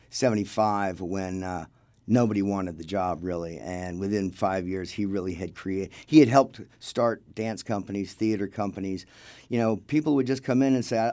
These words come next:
I wanna, I wanna do this thing." And he'd say, "All right, well, let's go find some money." And he'd write a grant for five hundred bucks, and boom,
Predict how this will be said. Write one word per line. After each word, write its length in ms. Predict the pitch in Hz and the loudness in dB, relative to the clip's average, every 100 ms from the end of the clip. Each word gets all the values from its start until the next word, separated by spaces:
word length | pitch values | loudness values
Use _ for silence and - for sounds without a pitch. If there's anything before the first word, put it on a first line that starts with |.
| - | -2
I 40 | |
wanna, 240 | 120 120 - | -4 -4 -4
I 60 | 113 | -4
wanna 180 | 127 113 | -2 -2
do 140 | 120 | -2
this 180 | 113 110 | -2 -4
thing." 320 | - 139 139 | -2 2 2
And 80 | 104 | 0
he'd 220 | 120 107 | -2 -4
say, 160 | - 107 | -8 -2
"All 120 | 147 | 2
right, 200 | 165 151 | 2 0
well, 160 | 120 | 0
let's 160 | 123 135 | -2 -2
go 100 | 143 | -4
find 300 | 135 147 143 | -2 0 0
some 100 | 139 | 0
money." 320 | 147 165 131 | 2 4 4
And 100 | 131 | 2
he'd 240 | 123 127 101 | 2 0 -2
write 220 | 110 127 | -2 -2
a 40 | |
grant 360 | 107 117 131 127 | -2 -2 -2 -6
for 100 | 113 | -8
five 260 | - 127 | -2 -2
hundred 180 | 127 131 | 0 0
bucks, 340 | 113 131 151 104 | 2 0 0 -6
and 160 | 92 | -4
boom, 380 | 135 160 107 - | 2 4 4 0